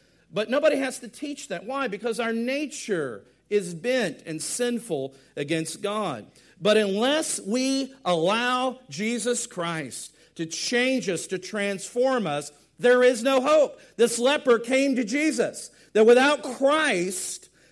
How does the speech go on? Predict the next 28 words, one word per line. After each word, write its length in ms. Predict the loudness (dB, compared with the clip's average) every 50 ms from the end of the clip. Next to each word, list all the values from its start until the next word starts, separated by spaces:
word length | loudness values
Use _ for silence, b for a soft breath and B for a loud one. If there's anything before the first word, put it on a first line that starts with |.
| b -12
changing 760 | -8 -6 -2 0 2 2 4 2 2 2 2 0 0 0 2
his 260 | 4 2 2 2 0
life, 600 | 0 2 2 2 0 0 0 -2 -2 -4 -6 -8 -14 b b b b b
there 200 | 6 8 8 10
is 240 | 10 8 8 6 2
no 220 | 2 2 2 2
hope. 440 | 2 4 6 6 6 6 4 -2 B B B B B B B B B B B B B B B B B B _
You 100 | -4 -2
know, 80 | -2
you've 180 | -2 -2 -2 -2
heard 320 | -2 0 0 0 -2 -2
the, 320 | -2 -2 -2 0 0 -2 -2
um, 340 | -2 -2 -4 -6 -10 -14 -18 _ _ _ _ _ _ _ _ _ _ _ -20 -16
you've 160 | -12 -10 -8 -4
heard 280 | -2 0 0 0 -2
the, 300 | -2 -4 -4 -4 -6 -6
uh, 260 | -6 -8 -8 -10 -12 -14 -18 _ _ _ _ _ _ _ _ _ _ _ _ _ _ _ _ _ _ _ _ _ _ _ _ _ _ _ -20 -20 -20 _ _ _ _
phrase 600 | -4 -2 0 2 2 2 0 0 -2 -4 -6 -6
about 300 | -6 -4 -4 -4 -6 -8
the 60 | -12
frog 480 | -14 -8 -4 0 2 2 2 2 2 -2
in 100 | -4 -6
the 80 | -6
kettle. 540 | -8 -10 -8 -6 -4 -4 -2 -2 -4 -4 -6 -8
I 60 | -6 -6
hope 180 | -6 -4 -4
nobody 340 | -4 -4 -4 -4 -4 -4 -4
ever 220 | -6 -8 -10 -12